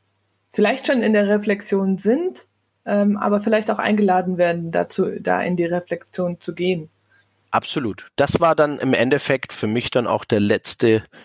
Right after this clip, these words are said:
Speaker 2: konsequente Schluss, warum ich
Speaker 1: Mhm.
Speaker 2: gerne auch das Entwicklerglück-Coaching dann begonnen habe.
Speaker 1: Ja,
Speaker 2: Ne? Also
Speaker 1: cooler
Speaker 2: einf-,
Speaker 1: Name.
Speaker 2: einfach
Speaker 1: <laughs>
Speaker 2: auch den Leuten zu helfen, vielleicht auch erstmal zu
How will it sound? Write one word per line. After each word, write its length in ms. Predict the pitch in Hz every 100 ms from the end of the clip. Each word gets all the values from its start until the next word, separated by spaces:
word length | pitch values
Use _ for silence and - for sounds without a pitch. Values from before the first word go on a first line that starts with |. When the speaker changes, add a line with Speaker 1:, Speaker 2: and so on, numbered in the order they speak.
| _
Speaker 2:
konsequente 720 | - 117 113 107 107 104 104
Schluss, 400 | - 107 139 -
warum 320 | 107 98 107
ich 120 | 117
Speaker 1:
Mhm. 280 | 202 190 175
Speaker 2:
gerne 340 | 165 95 110 101
auch 120 | 107
das 180 | 107 113
Entwicklerglück-Coaching 1080 | 107 - 113 - 95 - 95 92 92 87 - _ _ _ -
dann 300 | 101 92 - _ _ _ _
begonnen 680 | - 101 110 92 87 85
habe. 320 | 87 78 80 - _ _ - - -
Speaker 1:
Ja, 280 | 196 185 -
Speaker 2:
Ne? 160 | 117 185
Also 200 | 185 -
Speaker 1:
cooler 120 | 214
Speaker 2:
einf-, 100 | 185
Speaker 1:
Name. 360 | 185 170 165 -
Speaker 2:
einfach 420 | - 123 254 156
Speaker 1:
<laughs> 60 | 208
Speaker 2:
auch 300 | - 135 - - - 226 - 117
den 120 | 123
Leuten 600 | 117 107 117 - 170 156
zu 240 | - - 101
helfen, 720 | 98 98 123 165 190 190 220 _ _ _ _ _
vielleicht 640 | - - 117 95 139 - -
auch 180 | 139
erstmal 420 | - 135 - 143 117
zu 220 | -